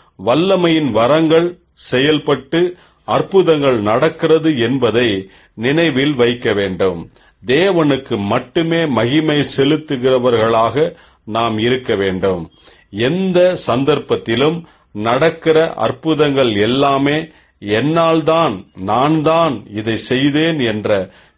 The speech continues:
பெருமை நமக்குள்ளே இருக்கக்கூடாது.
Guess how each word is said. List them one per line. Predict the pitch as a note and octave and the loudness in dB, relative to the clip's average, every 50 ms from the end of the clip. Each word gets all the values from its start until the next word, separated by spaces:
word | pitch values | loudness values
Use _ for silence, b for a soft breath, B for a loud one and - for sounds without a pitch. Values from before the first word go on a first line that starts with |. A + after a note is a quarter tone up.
| b - | b -2
பெருமை | C3 C#3+ D#3+ E3+ F3+ F3 E3+ D#3+ D#3+ D#3 C#3+ B2 | 0 0 2 2 2 2 2 0 0 0 -2 -4
நமக்குள்ளே | A2 G#2+ A#2 C3 D3+ D#3 D3+ - C#3+ C#3 C3+ C3 B2+ | -4 -2 0 0 0 -2 -2 -2 -2 -2 0 0 0
இருக்கக்கூடாது. | B2+ A#2 B2 B2+ B2+ B2 - A#2+ A2+ - G#2+ G2+ G2 G2 F#2+ F#2 F2+ F#2 F#2 F#2 F2 E2 E2 | 0 0 0 0 -2 -2 -2 -4 -4 -4 -6 -4 -2 0 0 0 -2 -2 -4 -6 -6 -8 -12